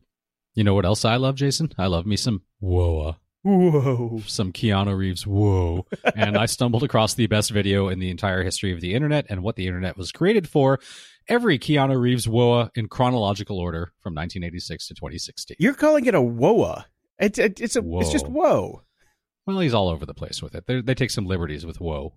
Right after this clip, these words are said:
Speaker 2: They, they actually do take it. And, and to be honest, I watched the entire thing this morning.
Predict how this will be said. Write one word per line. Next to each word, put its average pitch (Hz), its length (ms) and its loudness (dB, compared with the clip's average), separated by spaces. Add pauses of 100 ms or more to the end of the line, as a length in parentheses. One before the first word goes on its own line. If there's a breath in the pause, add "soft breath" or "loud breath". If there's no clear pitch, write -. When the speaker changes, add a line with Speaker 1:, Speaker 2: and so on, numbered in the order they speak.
Speaker 2:
They, 190 180 2
they 139 400 0
actually 131 320 0
do 110 300 -2
take 113 180 -4
it. 120 140 -8
And, 165 260 4 (340 soft breath)
and 170 480 2 (520 loud breath)
to - 80 -16
be 190 160 2
honest, 190 280 2
I 147 100 2
watched 147 360 2
the 147 140 4
entire 131 400 2
thing 147 240 0
this 113 180 -2
morning. 104 400 -6